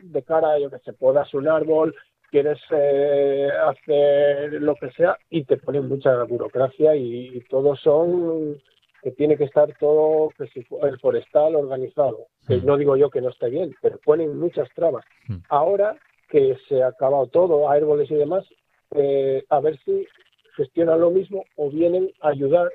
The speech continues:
Speaker 1: lo que antes, eh, eh, lo limitaban. No sé
Speaker 2: Mm.
Speaker 1: si me explico.
Speaker 2: Sí, sí, sí, sí. Mm, lo que no sé si, si con todo esto, con todo esto quemado, tenemos una mínima opción, por ser optimista,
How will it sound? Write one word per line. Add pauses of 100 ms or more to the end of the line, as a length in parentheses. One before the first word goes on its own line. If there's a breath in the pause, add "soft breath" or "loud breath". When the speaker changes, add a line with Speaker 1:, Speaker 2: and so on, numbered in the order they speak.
(100)
Speaker 1:
lo
que
antes, (280)
eh,
eh, (400)
lo
limitaban.
No
sé
Speaker 2:
Mm.
Speaker 1:
si
me
explico.
Speaker 2:
Sí,
sí,
sí,
sí. (560 loud breath)
Mm,
lo
que
no
sé
si,
si
con
todo
esto, (340)
con
todo
esto
quemado, (180)
tenemos (600 soft breath)
una
mínima
opción,
por
ser
optimista,